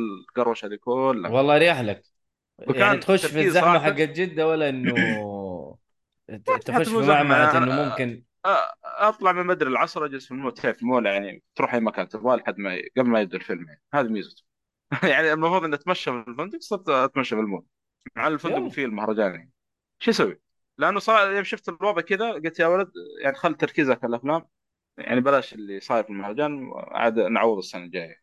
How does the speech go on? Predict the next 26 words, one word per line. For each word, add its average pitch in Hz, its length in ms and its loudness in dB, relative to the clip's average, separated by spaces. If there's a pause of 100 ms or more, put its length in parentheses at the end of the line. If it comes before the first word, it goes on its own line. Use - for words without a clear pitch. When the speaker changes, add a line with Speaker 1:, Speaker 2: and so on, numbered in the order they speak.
(160)
Speaker 1:
شاء - 200 -12
الله". - 120 -20 (520)
Speaker 2:
حلو، 151 340 0 (280)
حلو. 120 60 -2
Speaker 1:
يعني، 120 100 2 (100)
Speaker 2:
لا، - 80 8
Speaker 1:
في - 80 4
Speaker 2:
إن - 60 6
شاء 240 140 6
Speaker 1:
الأخير - 20 8
Speaker 2:
الله. 202 200 4
Speaker 1:
إحنا 123 340 -6
نبغى 120 160 -4
نشوف 127 200 -2
الأفلام. 117 440 0 (480)
Speaker 2:
هو 156 240 -4
إن 131 80 -4
شاء 151 220 0
الله 131 140 0
بإذن 117 280 -4
واحد 113 200 -6
أحد 110 220 -8
إنه 98 180 -8
يكون 110 260 -4
أحد 98 240 -8
معاك 98 460 -6